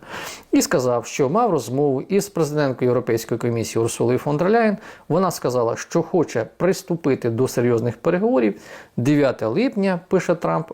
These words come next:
було б найкращим днем. Це була дата, про яку вона просила. Чи не могли б ми перенести її з першого червня на дев'яте липня? Я погодився на це, сказав Трамп. Ну, от такий весь Трамп. Сьогодні говорить одне, а завтра інше.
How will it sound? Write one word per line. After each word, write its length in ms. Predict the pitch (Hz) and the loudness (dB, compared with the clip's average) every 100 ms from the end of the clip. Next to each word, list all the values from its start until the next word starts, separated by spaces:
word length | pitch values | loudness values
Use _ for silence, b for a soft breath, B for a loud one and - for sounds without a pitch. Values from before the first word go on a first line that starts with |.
| - | -4
було 280 | 131 147 | 2 2
б 100 | 131 - | 0 -2
найкращим 760 | 160 143 127 127 113 - 98 | 0 0 0 0 0 -4 -8
днем. 380 | 101 156 226 220 B B - | -2 0 2 0 B B -10
Це 320 | - 233 175 | 0 2 2
була 320 | 131 131 127 110 | -2 0 0 2
дата, 380 | 135 220 196 | 0 0 -2
про 180 | 147 113 | -4 0
яку 240 | 107 - 165 | 0 0 -2
вона 280 | 117 123 | 0 -2
просила. 580 | 131 117 - - 92 107 B B B - | -2 -4 -4 -4 -4 -4 B B B -6
Чи 160 | 294 | 0
не 140 | 233 151 | 2 4
могли 320 | 127 143 262 | 2 2 0
б 100 | 214 | 0
ми 200 | 160 233 | 2 2
перенести 680 | 226 143 117 127 190 - - | 2 0 0 0 0 -2 -6
її 280 | 117 117 156 | -4 0 0
з 100 | - | 0
першого 440 | - 131 127 104 | 0 0 0 -4
червня 460 | 101 - 233 214 147 | -4 0 0 2 0
на 180 | 131 220 | 0 -2
дев'яте 540 | 131 107 123 160 117 | -2 -2 -2 -2 -4
липня? 520 | 85 107 98 98 95 95 B B B 302 | -4 -4 -4 -6 -8 -10 B B B 0
Я 160 | 311 | 0
погодився 640 | - 135 110 117 110 - 104 | 0 -2 0 0 0 -2 -4
на 140 | 101 | -4
це, 260 | - 104 - - | -2 -2 -2 -6
сказав 480 | - 104 123 151 151 | -4 -2 0 -2 -4
Трамп. 280 | 107 87 87 226 | -8 -8 -12 -8
Ну, 280 | 226 320 311 | -2 0 -2
от 140 | 135 | -4
такий 320 | 170 - 196 | -4 0 2
весь 260 | 127 120 - | 2 0 -2
Трамп. 320 | - 104 92 - B B | -6 -6 -6 -12 B B
Сьогодні 380 | - - 165 127 | -6 0 2 2
говорить 340 | 110 113 117 185 | -2 -2 0 0
одне, 300 | 208 262 - | 2 0 0
а 100 | 135 | -4
завтра 360 | 117 156 143 127 | -2 -2 -2 -2
інше. 480 | 107 92 - - | -4 -8 -10 -14